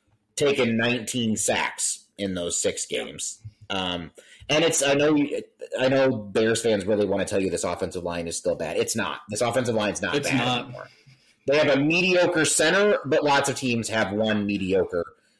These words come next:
Speaker 1: guy. Right now, they're getting elite guard play from Tevin Jenkins. They're getting pretty good guard play from Nate Davis. They are getting elite pass protection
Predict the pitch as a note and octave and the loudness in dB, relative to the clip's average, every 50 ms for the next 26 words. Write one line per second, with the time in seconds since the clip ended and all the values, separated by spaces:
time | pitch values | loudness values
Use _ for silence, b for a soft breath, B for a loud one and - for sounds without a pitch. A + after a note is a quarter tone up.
0 | b b b F#2+ F2+ A2 F2+ D2+ D#2+ E2+ G2+ B2 C#3 C#3 D3+ D3 C#3+ B2+ C3+ C3+ | b b b -4 -2 0 0 0 0 2 2 2 2 2 2 2 2 2 2 2
1 | B2+ A2 C3 B2+ B2 A#2+ A#2 A#2+ - A#2 A#2+ A2+ A2+ B2+ C#3 C#3 - - B2 C3 | 2 2 2 2 2 2 0 0 0 0 2 2 2 2 0 -2 -2 -2 0 2
2 | B2 A#2 A#2+ A2+ G#2+ - A#2 A2+ G#2+ G#2 G2+ F#2 - G2+ G2+ F2+ A2 G#2 G2+ G2 | 4 4 4 2 0 0 2 2 4 4 2 0 -2 -8 -8 -4 -2 -2 0 0
3 | F#2+ F#2 F#2 F2+ F2 - - F2 F2 - G2+ G2 F2+ G#2 G#2+ A2 G#2 F2+ - - | -2 0 0 0 0 0 -4 -8 -4 0 0 0 2 2 0 0 0 -2 -4 -4
4 | - D3 C#3 A#2 G2+ G#2+ A#2+ A#2 G#2 F#2+ - G#2 G2 G2 G2 - - - G2 F#2+ | -2 0 0 0 0 0 0 0 0 0 0 0 2 2 0 -2 -2 -2 0 2
5 | F#2 F2+ F2+ - _ b b b b b b - - G#2+ G#2 G2 F#2+ F#2+ E2 D#2+ | 2 0 -2 -4 _ b b b b b b -4 -2 0 2 2 2 0 0 0
6 | F2+ F2 E2 D#2+ E2+ - - G#2 G#2+ G#2+ G#2 G2 G#2+ A2 G#2 G#2+ G2+ G#2+ - B2 | -2 -2 -2 -2 -4 -4 0 2 2 2 2 2 2 2 2 2 0 -2 0 0
7 | B2+ A#2+ A2 A#2 C3+ D3 D#3 D3+ - - - C3+ B2+ A#2+ A#2+ - - - G#2+ - | 2 2 2 2 2 2 0 -2 -4 -6 -4 -2 0 0 0 -2 -2 -4 -4 -2
8 | A2+ G#2 F#2+ - - - G2 F#2 F2+ F2 E2 | -2 -2 -2 -2 -2 0 0 0 -2 -4 -8